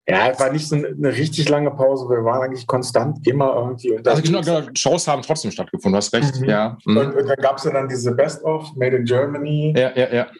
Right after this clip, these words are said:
Speaker 1: dann wie ein Album-Release und dann gibt's auch dazu nochmal eine Tour und so
Speaker 2: Ja, okay,
Speaker 1: weiter.
Speaker 2: stimmt. Mhm.
Speaker 1: Und wenn man dann halt Europa, Amerika, ähm, Südamerika und dann so ein paar Sachen in Asien,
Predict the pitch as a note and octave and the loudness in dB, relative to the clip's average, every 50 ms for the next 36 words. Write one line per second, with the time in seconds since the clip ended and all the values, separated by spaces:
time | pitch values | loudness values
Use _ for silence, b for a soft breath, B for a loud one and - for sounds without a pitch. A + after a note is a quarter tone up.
0 | _ _ - - C3 A#2+ A#2 A#2 A2 A2 B2 B2+ B2 A#2 A2+ A#2 A#2 A#2+ A#2 A#2+ | _ _ 0 2 2 2 0 -6 -4 -2 0 2 2 2 4 4 2 2 2 0
1 | A#2+ A#2 A#2 A#2 A#2 A#2 B2 B2+ - - A2 A2 A2 - - A2 A2 G#2 G2+ - | 0 0 0 0 2 0 0 -2 -2 -4 -4 -4 0 0 0 0 0 -2 0 0
2 | G2+ G#2+ G#2+ A2+ - _ - - A2+ B2 A#2+ - - C3+ B2+ B2 A#2 B2 A#2+ A#2 | 0 0 0 -4 -8 _ 0 2 2 2 0 -2 -4 0 0 0 0 0 0 2
3 | A#2+ A#2+ A#2 A#2 A#2+ B2 A#2+ A#2 A#2 A2+ A2+ A2+ A2 - - - - A2 A2 G#2+ | 2 0 0 -2 -2 0 2 2 2 2 2 0 -2 -2 -4 -4 0 2 2 2
4 | G#2+ G#2+ G#2+ G#2 F#2 - - - - G2 F#2+ E2 - - - _ _ - F#2+ F#2+ | 2 2 0 0 -2 -6 -10 -6 -2 -2 -2 -2 -4 -8 -10 _ _ -6 -2 -2
5 | G2+ G#2 - - _ _ _ _ - A#2+ A#2 A#2+ A#2+ B2 A#2+ A#2+ A#2+ A#2+ A#2 A#2 | -2 -2 -4 -10 _ _ _ _ -6 0 2 2 2 2 2 2 0 0 0 0
6 | A#2 A2 A2+ B2 C3 A#2 A2+ B2 C3 A#2+ A#2+ C3+ B2+ B2 A2 A#2 A#2 A#2 A#2 A#2 | 0 -2 0 0 -2 0 0 0 -2 0 2 0 2 2 0 -2 -2 0 0 0
7 | A#2+ A#2+ A#2 A#2 A#2 A#2+ A#2+ A2+ A2+ A2+ A2+ A2 A2 A2+ A#2+ A#2 _ _ _ - | 0 0 -2 -2 -2 0 0 0 0 0 -2 -2 -4 -6 -10 -16 _ _ _ -6
8 | A2+ A2 G#2+ G#2+ G#2+ G#2+ - - - - - _ _ _ _ _ _ _ - - | -4 -4 -2 -2 -4 -4 -6 -12 -20 -20 -20 _ _ _ _ _ _ _ -4 -2
9 | B2 B2 B2+ C3 A#2 A#2 A2+ A2+ A2+ A2+ A#2 A2+ A#2 A#2 A2+ A#2 A2+ A2+ A2+ A2+ | 0 2 2 2 2 2 0 0 0 -2 -2 0 2 2 2 2 0 -2 -2 -2
10 | A2 A#2 A2+ A2 - A#2+ A2+ A2 G#2 A2 A#2 A2 A#2 G#2+ - A#2 G#2+ G2 - G2 | -2 -2 -2 -2 0 0 -2 0 2 0 0 2 2 0 0 0 -2 -2 0 0
11 | A2 A#2 A#2 A#2 A#2 A2+ A2+ A#2 A#2 - | 0 2 0 0 0 -2 -2 -4 -6 -8